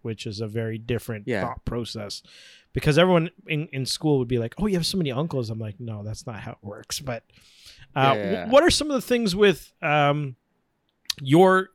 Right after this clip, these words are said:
Speaker 1: kind of going to school? Like, what was that like? Uh, I just realized today that I'd been mispronouncing <laughs> your name. Um,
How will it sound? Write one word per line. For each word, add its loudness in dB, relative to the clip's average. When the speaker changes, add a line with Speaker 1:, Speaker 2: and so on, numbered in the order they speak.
Speaker 1:
kind 2
of 0
going 4
to 2
school? -4
Like, -6
what 2
was 2
that 4
like? 0
Uh, 2
I 8
just 2
realized 4
today 4
that 2
I'd 0
been -2
mispronouncing -4
<laughs> 0
your 0
name. -2
Um, -4